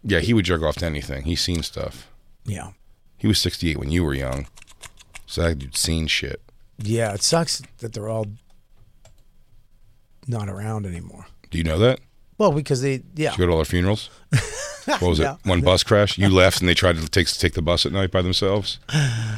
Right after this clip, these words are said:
Speaker 2: don't know. I don't think, I
Speaker 1: They
Speaker 2: don't
Speaker 1: saw that movie, The Dream Team, and figured they're gonna go see a Sox game. <laughs> Was that the Sox? Or was it New York they were in, The Dream Team?
Speaker 2: I have photos. I did a photo class 'cause I was in art school and I had to take photos, and I took photos of all of them for
Speaker 1: Oh,
Speaker 2: my,
Speaker 1: really?
Speaker 2: for my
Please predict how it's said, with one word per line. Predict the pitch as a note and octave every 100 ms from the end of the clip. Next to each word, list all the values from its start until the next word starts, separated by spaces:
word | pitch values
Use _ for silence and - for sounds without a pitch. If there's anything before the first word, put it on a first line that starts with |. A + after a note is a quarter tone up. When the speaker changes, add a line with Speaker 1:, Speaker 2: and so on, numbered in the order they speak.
| -
Speaker 2:
don't | G#3 G3+
know. | G#3
I | F#3
don't | D#3+ D3
think, | E3 -
I |
Speaker 1:
They | -
Speaker 2:
don't | E3
Speaker 1:
saw |
that | A2+ A2
movie, | G#2+
The | G2
Dream | F2 G2+ G2 G#2+
Team, | - A2 G#2+
and | F2
figured | G#2 F2
they're | F2+
gonna | F2+
go | F2+
see | E2+ F#2
a |
Sox | D#2+ F#2 F2 -
game. | - G#2 G#2+ G#2+ - - - - - - - - - -
<laughs> | - - B2+ - - - - - -
Was | G#2+
that | B2+
the | A#2+
Sox? | - A#2 C#3+ - - - - - - - _ _ G#2+
Or |
was | G2
it | G2
New | G2+
York | G2 G2 -
they | E2+
were | D#2 D2
in, |
The | D2+
Dream | D#2 D2+ D2
Team? | - D2 D2 - -
Speaker 2:
I | D#3+
have | F3+
photos. | - E3 E3+ D3+ A#2
I | C#3 C#3+
did | C3+ D#3+ D3+
a | C3
photo | - C3+ D3
class | D#3 E3+ D3+ -
'cause | C3+
I |
was | C3
in | A#2
art | A2+ B2
school | - C#3+ C3+
and |
I | A#2
had | A#2
to | A2 -
take | - A#2+
photos, | - B2+ B2
and |
I | A2+
took | - A#2+
photos | - C3 A#2
of | G2+
all | - A2 A#2
of | G2
them | D2 - _ _ _ _
for | - D#2
Speaker 1:
Oh, |
Speaker 2:
my, | D#2
Speaker 1:
really? | D#2+
Speaker 2:
for | D2+ D3
my | B2 A2+ A2